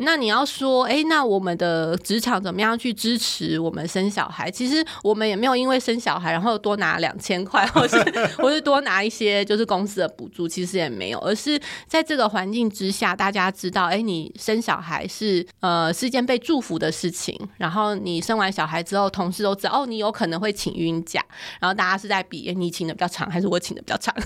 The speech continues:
<laughs> 对，然后大家知道，哎，可能今天我请孕假，同事要去 cover 我的工作，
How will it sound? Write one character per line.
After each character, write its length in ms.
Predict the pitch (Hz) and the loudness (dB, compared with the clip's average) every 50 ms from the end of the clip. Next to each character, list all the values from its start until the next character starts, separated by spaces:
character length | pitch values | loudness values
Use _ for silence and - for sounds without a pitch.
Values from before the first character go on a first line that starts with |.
| - - - - | -4 -2 -2 -2
<laughs> 300 | - - - - - - | 0 -2 -4 -6 -6 -2
对， 260 | - 214 196 180 175 | 0 2 2 2 2
然 120 | 180 190 208 | 0 -2 0
后 220 | 247 269 254 240 | 2 2 2 2
大 100 | 247 254 | 2 4
家 140 | 240 240 254 | 4 4 2
知 160 | 247 - 226 | 0 -4 -2
道， 220 | 233 247 233 220 | 2 4 4 4
哎， 300 | 196 185 202 208 208 226 226 - | 2 0 -2 -4 -4 -6 -6 -2
可 160 | - 233 196 | -2 0 0
能 340 | 196 196 196 202 208 220 208 | 2 2 2 2 2 0 -2
今 220 | - - 285 294 | 0 0 2 2
天 180 | 294 311 311 285 | 4 4 4 4
我 120 | 226 214 | 4 2
请 220 | 226 - - 185 175 | 2 0 -2 -2 0
孕 180 | 202 208 214 | 0 -2 -2
假， 360 | 208 - 226 208 185 175 165 - - | 0 0 2 2 2 2 0 -4 -6
同 220 | - 208 185 202 | -4 -2 -2 -2
事 280 | 202 - - 247 233 220 | -4 -4 -2 -2 0 2
要 180 | 220 208 214 | 2 2 0
去 140 | 208 - 214 | 0 -4 -8
cover 360 | 196 - 202 180 185 185 165 | -8 -4 -4 -4 -2 -2 -2
我 100 | 170 156 | -4 -4
的 80 | - - | -6 -6
工 220 | - 165 170 165 | -6 -6 -6 -6
作， 260 | 170 - 185 165 - | -4 -4 -2 -4 -4